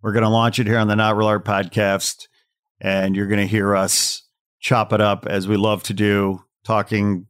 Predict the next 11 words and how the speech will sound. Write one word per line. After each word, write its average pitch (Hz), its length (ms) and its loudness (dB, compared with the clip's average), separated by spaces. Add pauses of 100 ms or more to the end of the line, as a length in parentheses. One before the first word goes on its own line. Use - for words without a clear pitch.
(340)
shit 107 400 0
about 98 440 -2 (300)
all 110 220 0
kinds 110 400 0
of 95 40 -6
shit. 104 400 0 (160)
Some 117 240 -2
of 113 120 0
it 110 120 0
will 110 140 -2
be 107 400 0